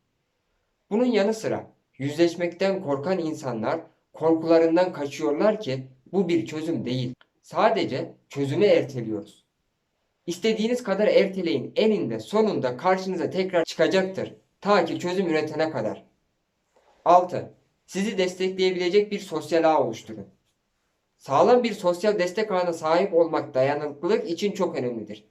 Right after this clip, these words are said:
Dayanıklılığı kendi başına inşa edebilecek çok az insan var. Dayanıklılığı artırmanın en yararlı yolunun yakın, anlamlı ve konuşulabilir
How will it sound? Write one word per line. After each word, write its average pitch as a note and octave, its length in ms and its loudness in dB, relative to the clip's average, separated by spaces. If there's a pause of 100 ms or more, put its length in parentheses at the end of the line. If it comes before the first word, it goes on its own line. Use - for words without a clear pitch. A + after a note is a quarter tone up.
(760)
Dayanıklılığı F3+ 720 2
kendi E3+ 320 0
başına E3+ 280 2
inşa D#3+ 400 0
edebilecek E3 520 2
çok F#3 220 -2
az D3 200 -2
insan B2+ 380 -6
var. G2+ 160 -8 (800)
Dayanıklılığı D#3+ 640 2
artırmanın D#3+ 580 2
en F3+ 260 2
yararlı D#3 380 0
yolunun C#3+ 560 -4 (240)
yakın, C#3+ 440 -4 (300)
anlamlı D#3+ 580 2
ve G3 140 0
konuşulabilir E3 760 2